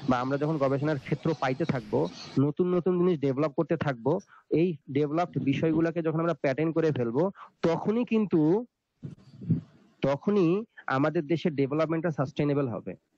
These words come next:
তখন আমাদের এই চিন্তা করতে হবে না যে দেশ থেকে textile চলে যাচ্ছে আরেক দেশে, তো আমাদের তখন এখন হাহুতাশ করতে হবে, আমাদের, আহ, আহ, আহ, ফেব্রিকের price কমাই দিতে হবে, বায়ারকে আমাদের দিকে attract করার জন্য আমাদের ফেব্রিকের price কমাই দিতে হবে, ফেব্রিকের price কমাই দিতে গিয়ে আমি লেবারকে,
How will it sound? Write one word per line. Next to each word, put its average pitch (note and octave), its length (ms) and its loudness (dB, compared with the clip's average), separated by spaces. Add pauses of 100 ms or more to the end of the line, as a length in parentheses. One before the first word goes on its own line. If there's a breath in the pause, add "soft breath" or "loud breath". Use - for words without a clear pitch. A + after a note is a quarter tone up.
(340)
তখন D3+ 220 0
আমাদের F#3+ 200 0
এই F#3 80 2
চিন্তা F#3 200 -2
করতে E3 240 2
হবে E3+ 180 2
না D3+ 160 -4
যে C3 120 -6
দেশ D#3 220 -2
থেকে E3+ 220 -2
textile D#3+ 360 -2
চলে D#3+ 240 0
যাচ্ছে E3+ 280 -2
আরেক D3 260 -4
দেশে, E3+ 360 0 (340 loud breath)
তো D3+ 60 0
আমাদের C#3+ 320 -4
তখন D#3 260 -2
এখন D3+ 220 0
হাহুতাশ C#3 440 0
করতে D3 240 -4
হবে, C3+ 260 0
আমাদের, C3+ 280 -2 (380 loud breath)
আহ, A#2+ 100 -2
আহ, A#2 260 0
আহ, G2+ 1000 -2
ফেব্রিকের C#3+ 460 -2
price C3+ 360 -4
কমাই D3+ 260 -2
দিতে C#3 200 0
হবে, C3 280 2
বায়ারকে C3 440 -2
আমাদের C3 280 -4
দিকে C3+ 180 -4
attract C#3 360 -4
করার C#3 240 -2
জন্য C#3 220 0
আমাদের C3 240 -4
ফেব্রিকের C3 400 -2
price C3 360 -4
কমাই C3+ 180 0
দিতে C3+ 200 -2
হবে, B2+ 340 0 (260 loud breath)
ফেব্রিকের C#3+ 440 -2
price D3 340 -2
কমাই D#3+ 200 -2
দিতে D3+ 200 -4
গিয়ে D3 160 0
আমি D3 140 2
লেবারকে, C#3+ 580 0